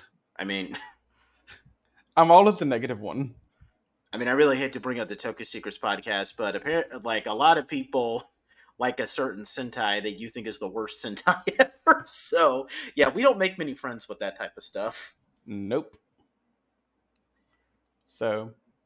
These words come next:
Speaker 1: But
Speaker 2: but yeah, I'm excited for, uh, Filoni to get the new role, and it probably, we probably won't see the fruits of this new role for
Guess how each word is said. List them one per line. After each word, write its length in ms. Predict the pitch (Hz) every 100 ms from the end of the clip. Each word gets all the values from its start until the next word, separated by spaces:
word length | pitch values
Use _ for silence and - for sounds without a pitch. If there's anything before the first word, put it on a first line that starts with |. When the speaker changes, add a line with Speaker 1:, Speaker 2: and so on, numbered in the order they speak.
| _ -
Speaker 1:
But 80 | 156
Speaker 2:
but 80 |
yeah, 200 | 160 247 214 _ _ -
I'm 160 | 165
excited 400 | 208 151 151 202 -
for, 240 | 160 139
uh, 420 | 135 131 123 117 -
Filoni 400 | 131 123 127 131
to 220 | 123 120 -
get 140 | 127 -
the 60 |
new 180 | 131 127
role, 420 | 113 110 117 131
and 320 | 120 107 107 - _ _ _ _ _ _ _ _ _ _ _ _
it 260 | 180 175 -
probably, 800 | - 190 202 233 233 226 202 - _ _ _ _ _
we 140 | 180 185
probably 400 | - 196 208 233
won't 260 | 180 175 -
see 120 | 175
the 120 | 156
fruits 520 | 143 - 139 147 - -
of 200 | 135 131
this 180 | 139 135
new 220 | 139 135
role 580 | 113 110 113 120 117 123 _ _ _ _ _ _ _ _ _ -
for 320 | 147 127